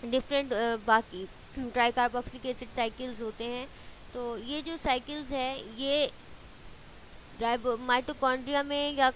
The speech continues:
अ, इसी, अ, areas में जो है वो हो रहे होते हैं, ए, different specific locations में हो रहे होते हैं। जैसे mitochondria भी उसमें role play कर रहा होता है। तो mitochondria के बहुत ज़्यादा functions हैं, but today the topic of concern is its membrane।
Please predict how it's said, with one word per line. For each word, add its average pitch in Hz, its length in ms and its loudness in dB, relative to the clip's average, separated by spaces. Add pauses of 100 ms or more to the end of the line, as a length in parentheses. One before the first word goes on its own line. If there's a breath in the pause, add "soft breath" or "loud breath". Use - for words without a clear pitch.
(120)
अ, 196 200 -2 (160)
इसी, 302 580 0 (320 loud breath)
अ, - 60 0
areas 254 800 10
में 311 160 -2
जो 277 80 0
है 262 160 6
वो 254 140 6
हो 240 160 6
रहे 277 120 4
होते 247 340 2
हैं, 262 200 0 (280 loud breath)
ए, 233 140 2 (120)
different 294 400 2
specific 262 500 0
locations 254 580 -2
में 277 60 2
हो 254 100 4
रहे 233 120 2
होते 226 180 -2
हैं। 240 60 0
जैसे 233 160 -4
mitochondria 247 760 2
भी 294 100 0
उसमें 262 300 -2
role 226 180 0
play 226 180 -2
कर 220 180 -2
रहा 208 120 0
होता 208 200 -2
है। 262 80 4
तो - 380 -10
mitochondria 285 600 2
के 311 120 -4
बहुत 254 400 2
ज़्यादा 277 260 6
functions 269 540 -2
हैं, 277 80 4
but 254 180 0 (160)
today 285 340 2
the 247 200 2
topic 240 280 0
of 269 140 0 (120)
concern 254 440 -2
is 220 160 -2
its 233 200 -4
membrane। 208 640 -2